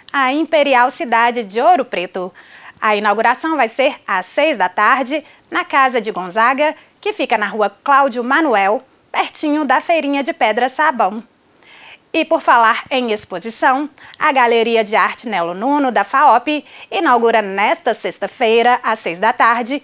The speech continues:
duas mostras. Zaz, de Neide Pimenta, e Contemplários, de Júlio Almeida,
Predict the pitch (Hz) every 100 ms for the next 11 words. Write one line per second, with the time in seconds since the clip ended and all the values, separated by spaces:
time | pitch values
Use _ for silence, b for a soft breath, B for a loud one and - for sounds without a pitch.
0 | _ 247 339 381 294 180 175 220 190 -
1 | - b b b 269 311 294 359 - _
2 | 247 320 240 226 330 320 277 294 339 320
3 | - 202 - 349 381 392 - 302 277 294
4 | 302 - _ 277 349 277 311 269 220 180
5 | 160 175 190